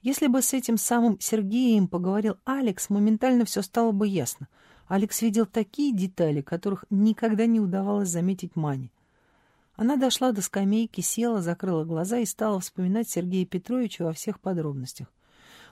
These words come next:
Вот хотя бы вопрос. Он работает головой или больше руками?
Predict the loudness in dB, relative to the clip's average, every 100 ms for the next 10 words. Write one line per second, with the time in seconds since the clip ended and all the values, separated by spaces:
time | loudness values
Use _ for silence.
0 | -4 0 0 0 0 2 2 2 0 0
1 | -4 -16 _ _ _ _ 4 4 4 0
2 | -2 -2 0 2 2 2 0 2 2 2
3 | 2 0 -2 -2 -2 -4 -4 -6 -10